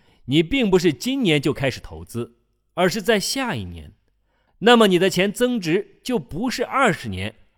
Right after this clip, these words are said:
而只有十九年了。如果从今天开始计算，二十年之后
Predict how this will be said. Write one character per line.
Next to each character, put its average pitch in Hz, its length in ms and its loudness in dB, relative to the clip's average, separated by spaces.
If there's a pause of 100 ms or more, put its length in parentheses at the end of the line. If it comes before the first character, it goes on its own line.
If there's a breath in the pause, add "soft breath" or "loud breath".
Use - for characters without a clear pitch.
而 170 140 0
只 202 200 -6
有 196 160 -2
十 - 280 -6
九 120 280 -4
年 80 200 -18
了。 117 280 -10 (1040)
如 185 180 4
果 165 140 4
从 156 200 -4
今 269 280 -4
天 147 200 -2
开 123 180 -6
始 98 120 -12
计 104 160 -8
算， 87 260 -10 (600)
二 233 200 8
十 147 120 -4
年 147 180 0
之 156 160 0
后 135 280 -2